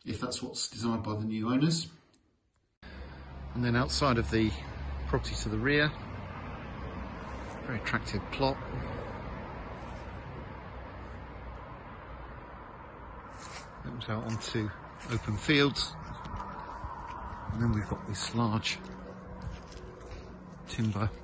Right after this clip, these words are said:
store, potential scope, I guess, for an annex if required,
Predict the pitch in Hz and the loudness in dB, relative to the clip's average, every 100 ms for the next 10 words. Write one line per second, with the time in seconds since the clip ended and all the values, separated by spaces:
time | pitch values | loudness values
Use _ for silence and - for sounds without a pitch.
0 | - - - - - - 135 131 127 - | -12 -14 -16 -2 2 4 6 4 4 2
1 | - - - - - - 120 - 101 - | -4 -8 -10 -10 -6 -2 0 0 -2 -2
2 | - - - - - - - - - 113 | -6 -6 -8 -8 -8 -8 -4 -4 2 2
3 | - 120 117 - 110 127 139 156 - 127 | 4 2 2 4 6 10 8 6 2 0
4 | 104 - 110 - 135 131 131 | 0 0 0 4 8 10 8